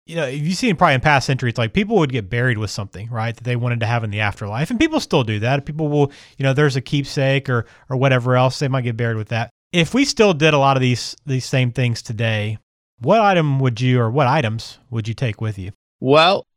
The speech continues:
Speaker 2: good to talk to you, Ben.
Speaker 1: Yeah.
Speaker 2: Uh, you know, I guess you would say I wanna have my family with me in the afterlife, but that'd be kinda weird to bury yourself with your family. So we're gonna throw that one out to the side.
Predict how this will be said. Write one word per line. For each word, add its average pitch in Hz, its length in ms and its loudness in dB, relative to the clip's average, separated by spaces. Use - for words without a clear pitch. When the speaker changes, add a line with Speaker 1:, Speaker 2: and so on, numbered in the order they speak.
Speaker 2:
good 131 120 -6
to 127 60 -10
talk 123 320 0
to 131 80 -4
you, 113 60 0
Ben. 120 460 0
Speaker 1:
Yeah. 110 200 -4
Speaker 2:
Uh, 117 240 -2
you 180 100 0
know, 127 280 2
I 127 140 0
guess 147 320 0
you 151 80 2
would 117 140 -2
say 120 340 2
I 117 80 2
wanna 120 380 0
have 127 200 0
my 110 180 0
family 113 460 -2
with 101 240 -2
me 98 140 -2
in 98 60 -2
the 95 100 0
afterlife, 95 520 -2
but 87 140 -8
that'd 107 160 0
be 107 140 -2
kinda 98 260 0
weird 95 320 0
to 95 120 -2
bury 90 380 0
yourself 87 400 0
with - 140 -8
your 73 80 -10
family. 87 400 -4
So 113 240 0
we're 139 140 2
gonna 156 180 4
throw 127 240 2
that 117 180 4
one 110 140 2
out 104 220 0
to 107 80 -4
the 98 80 -2
side. 95 420 2